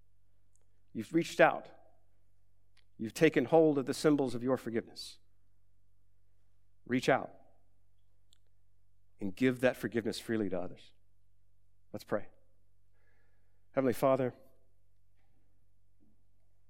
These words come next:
we need you to soften our hearts. What stands between us and reconciliation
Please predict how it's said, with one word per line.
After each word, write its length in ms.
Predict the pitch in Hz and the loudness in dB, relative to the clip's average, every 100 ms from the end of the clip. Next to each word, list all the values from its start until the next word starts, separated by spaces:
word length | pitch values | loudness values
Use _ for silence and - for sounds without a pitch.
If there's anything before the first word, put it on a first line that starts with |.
| - - - - - - - - - - | -20 -20 -20 -20 -20 -20 -18 -20 -20 -4
we 120 | 123 | 2
need 180 | 151 135 | 4 4
you 360 | 143 143 135 - - - - - - - - - - - - | 4 4 2 -4 -20 -20 -20 -20 -20 -20 -20 -20 -20 -20 -18
to 100 | - | -8
soften 320 | 113 131 113 110 | -2 0 0 -4
our 120 | 101 | -4
hearts. 300 | 101 - - - - - - - - - - - - - - - - - - - - - | -6 -10 -20 -20 -20 -20 -20 -20 -20 -20 -20 -20 -20 -20 -20 -20 -20 -20 -20 -20 -20 -2
What 160 | 123 | -2
stands 540 | - 151 139 139 139 - | 0 4 6 6 2 -2
between 440 | 127 - 147 139 | -6 0 2 2
us 320 | 127 127 - | 2 0 0
and 160 | 139 120 | -4 2
reconciliation 1160 | 123 131 117 135 120 120 120 - 123 107 110 | 2 0 -4 0 0 2 0 0 -4 -4 -4